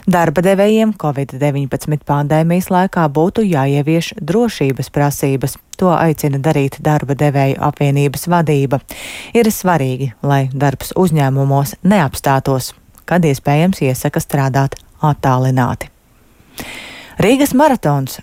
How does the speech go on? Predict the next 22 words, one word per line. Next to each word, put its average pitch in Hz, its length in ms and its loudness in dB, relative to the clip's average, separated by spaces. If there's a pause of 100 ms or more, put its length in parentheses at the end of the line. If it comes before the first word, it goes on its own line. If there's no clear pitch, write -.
šajā 147 480 2
nedēļas 147 460 2
nogalē 180 420 2
pirmo 170 300 2 (100)
reizi 151 320 0
notika 143 400 -2
virtuāli. 131 680 -2 (180)
Tas - 220 -4
nozīmē, 156 420 2
ka - 80 -2
dalībnieki 143 680 0 (420)
izvēlētās 139 720 0
distances 165 800 0
skrēja 143 500 0
jebkur 208 480 0
Latvijā 139 540 0
un 127 100 -4 (160)
pasaulē. 131 540 -2 (840)
Ministru 262 400 2
kabinets 180 560 0
maratonu 139 560 -2
klātienē 175 600 2